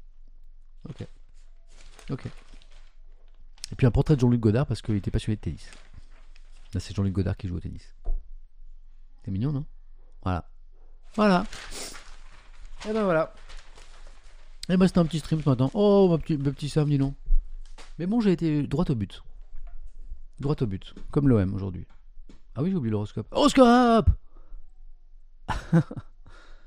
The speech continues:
Bah oui, j'ai oublié l'horoscope. Ah bah c'est Sandrine qui a gagné. Ah bah c'est Sandrine. Ah, les scorpions. Les nouveaux, les nouvelles. Quand je dis le mot horoscope ici, en général c'est au début.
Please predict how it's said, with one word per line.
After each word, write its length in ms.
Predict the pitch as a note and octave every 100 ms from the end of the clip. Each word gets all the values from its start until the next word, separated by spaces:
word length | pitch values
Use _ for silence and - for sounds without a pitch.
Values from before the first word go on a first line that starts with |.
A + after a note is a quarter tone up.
| -
Bah 60 | C3+
oui, 120 | C#3+
j'ai 80 | C#3+
oublié 160 | B2+ B2
l'horoscope. 380 | A#2 A2+ A#2+ -
Ah 80 | D#3+
bah 100 | C3+
c'est 100 | D3+
Sandrine 280 | C3+ A#2 E3+
qui 60 |
a 60 | D3+
gagné. 320 | A#2 A2 A#2+ - -
Ah 100 | -
bah 80 | F3
c'est 120 | D3+
Sandrine. 420 | D3 C3 F3 D#3 - -
Ah, 180 | - E3
les 60 | C#3
scorpions. 480 | - A#2+ - D3 C#3+ - - - - - - - - - - - -
Les 120 | B2 C3
nouveaux, 300 | C3+ C3 D#3+
les 80 |
nouvelles. 500 | C3 A#2+ C3+ D#3+ E3+ -
Quand 160 | B2+
je 60 | B2
dis 120 | A#2+
le 60 | B2+
mot 100 | B2+
horoscope 380 | B2 - C3 A2
ici, 420 | G#2 D3+ E3+ G3+
en 60 | G#2+
général 280 | G#2+ G#2 A#2
c'est 100 | A2+
au 60 |
début. 300 | F#2+ G2 C#3+